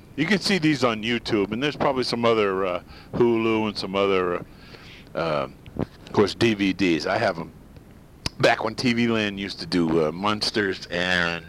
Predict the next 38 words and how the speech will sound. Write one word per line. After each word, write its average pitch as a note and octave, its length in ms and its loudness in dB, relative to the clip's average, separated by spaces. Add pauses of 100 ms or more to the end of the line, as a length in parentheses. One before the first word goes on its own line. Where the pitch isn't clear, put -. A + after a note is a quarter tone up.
(640)
show, F#2+ 540 2
uh, D#2+ 280 0 (480)
Addams E2+ 320 0
Family. D#2+ 420 -2
I E2 100 2
record E2 560 0
a F2+ 40 -10
lot E2 280 0
of D#2 80 -6
those D2+ 280 -2
either F#2 280 0
on D2+ 160 -2
V E2 220 0
H D#2 260 0
S - 500 0
and, C#2 460 -6
uh, C2 240 0
D D#2 180 -2
V C#2 160 -2
D, D2 320 0 (400)
and D#3+ 100 0
sometimes D3 400 2
I A#2 60 2
would F#2+ 300 -2
record G2+ 500 2
the D#2 320 -8 (100)
D-, F#2+ 200 -6 (260)
V G#2+ 200 2
H F2+ 200 0
S F#2 380 0
onto F2 640 -4
the C#2 240 -8
D D#2 240 0
V C2+ 160 -4
Ds. B1 480 -6 (460)
Confusing, A#2+ 520 2
isn't D2 280 -4
it? A#1 120 -14